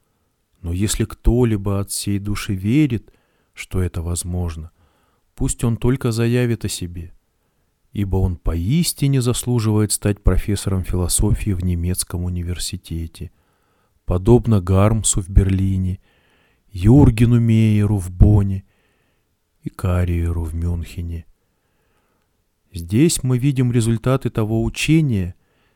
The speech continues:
с недавних пор проповедуемого на всех перекрестках, что государство есть высшая цель человечества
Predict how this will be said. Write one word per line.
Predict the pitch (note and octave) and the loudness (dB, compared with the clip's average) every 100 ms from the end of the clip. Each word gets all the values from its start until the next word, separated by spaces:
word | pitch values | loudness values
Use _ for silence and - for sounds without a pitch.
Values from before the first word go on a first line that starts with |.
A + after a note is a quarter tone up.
| _ | _
с | - - | -12 -2
недавних | G2+ A2 A#2+ A#2 G#2 - | 0 2 2 2 2 2
пор | - A2+ | 4 2
проповедуемого | - A#2 A2 G2+ G#2+ A2 G#2+ G#2 G#2 G2+ G#2 | 0 -2 0 0 2 2 2 0 0 -2 -2
на | G#2 | -2
всех | - - B2 - | -4 -2 -2 -2
перекрестках, | F2+ F2+ E2 F2 - - - - _ _ _ _ _ | -4 -4 -6 -6 -6 -10 -16 -16 _ _ _ _ _
что | - - G2+ | -20 -6 -4
государство | G2+ - G2 G2+ C#3 D3+ - | 0 0 0 2 4 2 0
есть | A#2 A#2+ - | -2 -2 -6
высшая | G2+ B2 - - A#2+ | -4 -4 -4 -4 -4
цель | G#2 - A2+ A#2 | -4 -4 -2 -2
человечества | - G#2 G2 F#2+ F#2+ - - - F2+ F2+ | -4 -2 -2 0 -2 -4 -8 -10 -10 -10